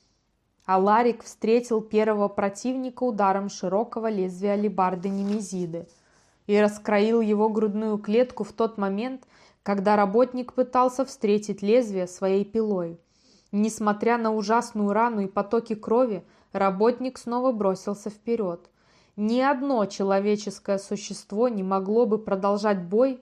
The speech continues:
получив такое ранение. Ударная дрель, нацеленная в горло, уперлась в ворот доспехов Аларика, выбивая из керамита снопы искр,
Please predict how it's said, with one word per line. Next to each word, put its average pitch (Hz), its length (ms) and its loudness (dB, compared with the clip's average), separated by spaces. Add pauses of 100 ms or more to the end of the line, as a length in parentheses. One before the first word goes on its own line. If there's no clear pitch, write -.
получив 190 500 -2
такое 202 440 -4
ранение. 175 680 -6 (420)
Ударная 220 640 2
дрель, 233 400 2
нацеленная 208 760 0
в 190 120 -6
горло, 208 540 0 (280)
уперлась 233 720 0
в 190 100 -8
ворот 208 360 0
доспехов 202 720 -6
Аларика, 185 720 -4 (260)
выбивая 202 640 2
из 202 100 -6
керамита 196 800 -4
снопы 214 500 -2
искр, - 540 -8